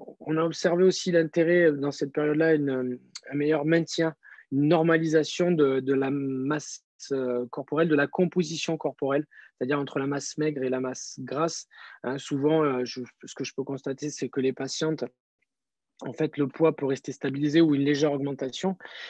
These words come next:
mais même quand le poids stabilise, on voit un inversement entre la masse maigre, le muscle et la masse graisseuse. Et donc, c'est vrai que l'intérêt d'être dynamique pendant ces traitements, c'est, c'est d'essayer d'harmoniser un peu ce système-là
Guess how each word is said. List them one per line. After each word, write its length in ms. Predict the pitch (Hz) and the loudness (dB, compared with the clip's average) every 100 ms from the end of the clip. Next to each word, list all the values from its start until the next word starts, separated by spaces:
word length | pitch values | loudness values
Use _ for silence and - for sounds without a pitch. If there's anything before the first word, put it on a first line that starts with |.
| - | -6
mais 180 | 131 131 | -4 -2
même 220 | 135 170 | 2 2
quand 160 | 180 175 | 2 2
le 100 | 165 | 2
poids 180 | 160 156 | 2 -2
stabilise, 500 | - 143 165 190 160 | -2 0 2 4 2
on 80 | 139 | 2
voit 160 | 151 | 2
un 100 | 147 | 2
inversement 520 | 151 147 143 - 160 | 2 0 -2 -4 -2
entre 200 | 170 - | -2 -2
la 80 | 135 | -2
masse 240 | 135 135 - | -2 -6 -4
maigre, 240 | 165 151 _ - | -4 -4 _ -8
le 140 | 135 | -4
muscle 400 | 147 165 - - 131 | -4 -4 -8 -14 -8
et 80 | 127 | -6
la 100 | 131 | -6
masse 240 | 127 - - 175 _ | -8 -14 -20 _ _
graisseuse. 540 | 127 131 - 165 151 _ - - - - | -6 -4 0 -2 -2 _ -20 -20 -20 -8
Et 60 | |
donc, 160 | 127 135 | -8 -6
c'est 120 | 139 | -4
vrai 180 | 139 156 | -2 0
que 120 | 156 | 0
l'intérêt 640 | 131 131 135 147 151 156 151 | 0 2 0 0 2 2 2
d'être 220 | 131 127 | 0 -4
dynamique 420 | 135 131 143 139 | -4 -4 -4 -6
pendant 260 | 131 127 123 | -8 -8 -10
ces 160 | 127 | -14
traitements, 460 | - 131 - 156 156 | -10 -10 -6 -4 -4
c'est, 300 | - 127 120 | -4 -4 -4
c'est 220 | - 127 | -8 -8
d'essayer 280 | 127 - 139 | -8 -6 -4
d'harmoniser 600 | 135 139 151 151 147 147 | -4 -2 0 0 0 -2
un 80 | 139 | -4
peu 100 | 135 | -8
ce 160 | - | -12
système-là 640 | 131 - - 135 127 147 | -12 -14 -8 -4 -2 -4